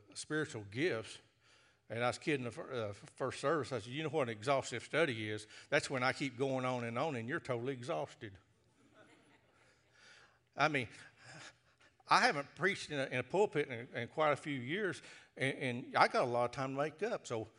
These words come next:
you know, it's eleven oh two right now. I got the rest of the day.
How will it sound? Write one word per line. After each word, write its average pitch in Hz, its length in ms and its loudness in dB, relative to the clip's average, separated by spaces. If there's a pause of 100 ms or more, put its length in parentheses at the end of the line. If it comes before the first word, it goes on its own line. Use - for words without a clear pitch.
(360)
you 143 140 -12
know, 139 200 0
it's - 160 -4
eleven 135 380 -2
oh 135 160 -2
two 180 200 -2
right 170 200 0
now. 202 240 -4
I 269 40 -10
got 233 180 -2
the 113 60 -8
rest 147 200 -2
of 226 100 -8
the 294 80 -6
day. 294 260 -4